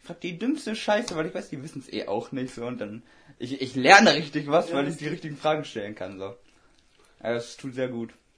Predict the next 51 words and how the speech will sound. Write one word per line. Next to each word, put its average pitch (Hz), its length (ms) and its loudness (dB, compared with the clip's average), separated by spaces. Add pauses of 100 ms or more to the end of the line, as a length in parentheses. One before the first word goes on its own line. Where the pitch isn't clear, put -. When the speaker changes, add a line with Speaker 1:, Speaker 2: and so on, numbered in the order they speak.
(320)
Speaker 2:
Nee, 143 160 -10
hab 147 140 -8
ich 175 100 -16
auch 170 120 -8
in 170 80 -10
der 160 140 -14
ersten 143 340 -14
Ausbildung, 139 500 -16 (100)
ja. 127 140 -18 (500)
Fragen 156 240 -16
stellen 151 380 -16
war 139 160 -12
auch 139 60 -20
immer, 139 200 -16
ich 160 60 -10
hab's 170 200 -14
halt 170 180 -4
so 160 100 -12
hingenommen, 160 480 -10
ne? 135 260 -12
Speaker 1:
Ja, 131 160 2
so. 135 120 0
Speaker 2:
Gut, 135 120 -2
hab 226 140 -2
ich 208 100 -8
nicht 208 140 -6
verstanden. 156 640 -4
Speaker 1:
<laughs> - 20 -
Speaker 2:
<laughs> - 1300 4
Alles 254 520 -4
klar. 151 480 -10 (520)
Speaker 1:
Boah, 110 160 -4
es 113 180 -8
war, 113 360 -6 (1040)
halt 120 160 -2
Speaker 2:
Und 220 160 -8 (100)
Speaker 1:
das 127 100 -4
Speaker 2:
nächstes 143 180 -8
Speaker 1:
Pool. 170 200 -10
Speaker 2:
Thema, 135 240 -12
bitte. 139 380 -18 (400)
Speaker 1:
Genau, 139 300 2
der, 127 260 2
der 113 160 -2
Lehrer, 127 320 -4
den 107 160 -8
man 104 180 -8
öfters - 240 -18
mal 110 80 -16
verbessern 123 460 -12
muss. 156 240 -8